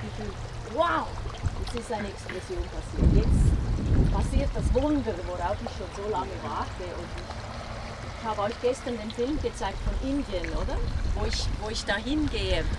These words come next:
Ich gehe ja nach, nach Chennai, in diese unglaubliche Tempelanlage, wo achttausend, neuntausend Menschen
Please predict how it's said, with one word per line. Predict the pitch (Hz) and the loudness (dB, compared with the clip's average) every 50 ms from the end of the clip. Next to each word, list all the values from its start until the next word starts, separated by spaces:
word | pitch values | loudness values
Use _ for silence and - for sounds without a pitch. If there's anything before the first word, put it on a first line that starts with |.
| - - - - - - - - - - | -2 -2 -4 -4 -4 -4 -2 0 2 2
Ich | - - | 2 2
gehe | - 233 226 | 4 4 4
ja | 214 202 | 4 4
nach, | 196 190 180 - - - - - | 2 0 0 0 -4 -6 -2 -2
nach | 180 165 - - | 0 0 0 0
Chennai, | - - 254 262 269 214 180 170 156 | -2 -2 -2 0 0 0 0 0 0
in | - - 214 - - | -2 -4 -4 -4 -4
diese | 220 - - 196 - - 262 | -4 -4 -4 -4 -4 -2 0
unglaubliche | 294 320 330 320 294 262 233 226 233 254 262 262 247 226 226 220 226 - | 2 2 2 2 2 2 4 4 4 4 2 0 -2 -2 -2 -4 -4 -4
Tempelanlage, | 226 214 285 320 - 233 208 185 175 175 180 175 165 160 160 170 170 | -4 -4 -4 -2 -2 -2 -2 -2 -2 -2 -4 -4 -4 -4 -4 -4 -6
wo | 170 - - | -6 -4 -2
achttausend, | - 214 262 - - - 247 220 208 208 226 220 - 208 175 | -2 -2 -2 -4 -6 -6 -4 -2 -2 -2 -2 -2 -4 -4 -4
neuntausend | 202 202 226 262 - 226 214 202 196 - 185 - | -4 -4 -4 -2 -4 -2 -2 -2 -4 -4 -6 -6
Menschen | 185 190 214 233 240 - - 202 214 240 | -6 -6 -6 -6 -6 -6 -6 -6 -6 -6